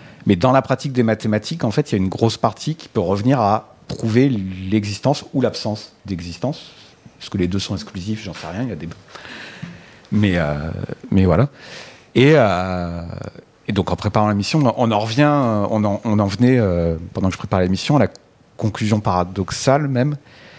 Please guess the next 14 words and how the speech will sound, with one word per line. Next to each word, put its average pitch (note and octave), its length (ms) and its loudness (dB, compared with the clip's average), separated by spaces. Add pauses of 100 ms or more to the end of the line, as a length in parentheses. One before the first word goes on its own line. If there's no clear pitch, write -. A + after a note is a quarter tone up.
(680)
qu'il A2+ 100 4
y - 20 6
a F#2 40 2
des G2+ 100 2
choses D3+ 240 0
qui, G#2+ 240 0
des F#2 200 -4
objets B2 140 2
mathématiques B2 520 0
qui - 120 -4
existent, G2+ 460 -4 (220)
voire A2 240 2
des F#2 100 -4
nombres, B2+ 400 2